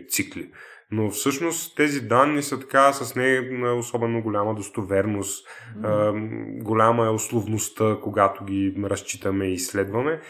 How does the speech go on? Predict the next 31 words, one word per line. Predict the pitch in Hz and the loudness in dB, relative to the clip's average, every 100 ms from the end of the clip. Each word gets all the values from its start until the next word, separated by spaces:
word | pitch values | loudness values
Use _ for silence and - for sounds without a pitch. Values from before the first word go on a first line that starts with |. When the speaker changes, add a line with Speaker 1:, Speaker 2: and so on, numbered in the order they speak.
| - - | -18 -6
Speaker 1:
И | |
затова, | 110 110 143 147 147 143 | -4 2 6 8 8 4
м, | 147 139 139 - | -4 -6 -6 -6
и, | 135 127 131 | -6 -4 -4
и | 120 | -6
самите | 113 120 131 135 - | -4 -4 -4 -6 -4
цикли | - 143 127 | -2 2 2
така | 123 120 | 2 2
не | 117 | 2
могат | 117 113 | 2 0
да | 107 | -2
бъдат | 104 107 104 - - - - _ 123 | -2 -2 -4 -8 -20 -20 -20 _ -6
официално | 110 - 98 113 110 | -4 2 4 4 0
потвърдени, | 117 117 110 110 117 87 | 0 2 4 4 2 0
докато | 98 101 - | -4 -4 -2
не | 101 | -2
натрупаме | 101 95 - 95 101 | -2 -2 -6 -4 -2
Speaker 2:
Мгм. | 101 | -2
Speaker 1:
достатъчно | 95 101 98 - 101 | -2 -2 -4 -6 -6
дълъг, | 92 95 101 - | -2 0 0 -2
висококачествен | 98 - 95 - - 90 - - 98 | -8 -6 -8 0 2 2 -2 -6 -4
наблюдателен | 92 95 92 90 98 90 | -4 -2 -2 0 -2 -2
материал, | 90 85 92 85 | -4 -4 -2 0
Speaker 2:
Мгм. | 87 | -2
Speaker 1:
за | 98 | -4
да | 95 | -8
сме | - 92 | -10 -12
сигурни | - 104 101 | -8 -6 -4
в | 101 95 | -6 -8
това | - 90 | -8 -10
нещо. | - - | -12 -20